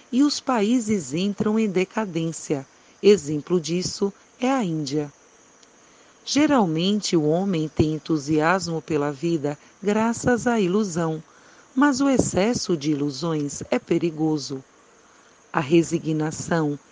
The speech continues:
enfraquece o ritmo das atividades, mas a falta de resignação também gera tragédias, principalmente quando se trata do relacionamento amoroso.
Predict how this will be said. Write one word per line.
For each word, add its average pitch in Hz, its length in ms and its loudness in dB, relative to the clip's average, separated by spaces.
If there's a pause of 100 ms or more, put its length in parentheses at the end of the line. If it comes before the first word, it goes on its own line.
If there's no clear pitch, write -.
(140)
enfraquece 247 840 0
o 247 80 2
ritmo 175 560 -2
das 151 260 -2
atividades, 160 1000 -2 (340)
mas 277 260 4
a 285 100 4
falta 202 540 2
de 151 140 -2
resignação 156 1040 -2 (260)
também 175 440 2
gera 160 260 0
tragédias, 160 920 0 (260)
principalmente 170 1040 0
quando 254 320 0
se 285 180 -2
trata 156 500 0
do 170 140 2
relacionamento 220 1080 0
amoroso. 156 680 0